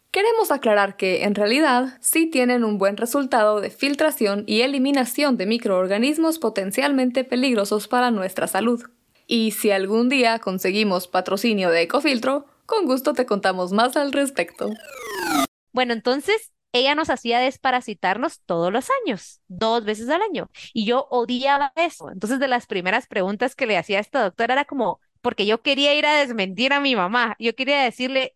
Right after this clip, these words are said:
Speaker 2: "Tú te estás inventando que nos tenemos que desparasitar".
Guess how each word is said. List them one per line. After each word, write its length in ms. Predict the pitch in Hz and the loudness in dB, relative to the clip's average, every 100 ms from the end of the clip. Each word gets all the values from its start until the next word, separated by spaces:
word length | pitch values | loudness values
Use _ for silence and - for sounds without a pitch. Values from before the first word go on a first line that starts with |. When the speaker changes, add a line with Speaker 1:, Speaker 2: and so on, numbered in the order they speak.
| _ | _
Speaker 2:
"Tú 100 | 277 | -10
te 100 | 269 | -6
estás 220 | 294 294 | -2 -2
inventando 540 | 311 262 196 202 233 269 | -2 -2 -2 -2 -2 -2
que 80 | 247 | -4
nos 140 | 226 | -4
tenemos 360 | - 175 214 - | -2 -2 -2 -2
que 140 | 240 | -2
desparasitar". 720 | 247 - 240 226 170 170 139 | -2 -2 -4 -4 -4 -4 -4